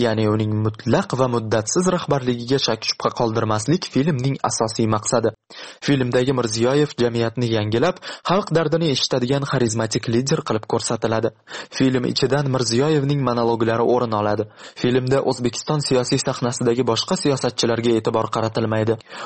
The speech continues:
"Omma va uning o'zgarmas lideri Mirziyoyev" degan format bo'ladi,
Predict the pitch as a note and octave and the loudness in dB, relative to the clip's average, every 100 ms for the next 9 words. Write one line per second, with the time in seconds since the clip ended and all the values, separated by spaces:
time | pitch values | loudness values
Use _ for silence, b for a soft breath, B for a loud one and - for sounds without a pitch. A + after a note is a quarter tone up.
0 | - A#2+ A2+ B2 C3+ B2 A#2+ A#2 A#2 A#2+ | 0 0 2 0 2 4 2 0 -2 -2
1 | G#2+ A2+ A2 A2 B2 D3 E3 F#3+ F#3 B2+ | 0 0 0 -2 0 2 4 2 2 0
2 | A2+ A2+ B2+ D#3 G#2 - A2+ G#2+ D#3 E3+ | 0 0 2 2 0 0 0 0 -2 -2
3 | A#2 A2+ G#2+ A2+ G#2+ G#2+ G#2 | -2 0 -2 0 2 2 2